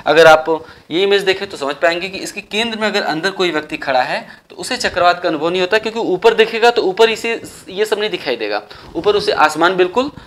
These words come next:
साफ दिखाई देता है, क्योंकि अंदर बादल नहीं होते हैं।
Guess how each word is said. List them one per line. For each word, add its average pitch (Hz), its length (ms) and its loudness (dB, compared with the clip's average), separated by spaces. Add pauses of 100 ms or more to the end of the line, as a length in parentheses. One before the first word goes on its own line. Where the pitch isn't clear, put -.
साफ - 280 4
दिखाई 135 280 -6
देता 143 220 -2
है, 196 60 4
क्योंकि 208 260 -4
अंदर 190 500 2 (220)
बादल 143 420 4
नहीं 127 160 -6
होते 87 220 -16
हैं। 85 120 -20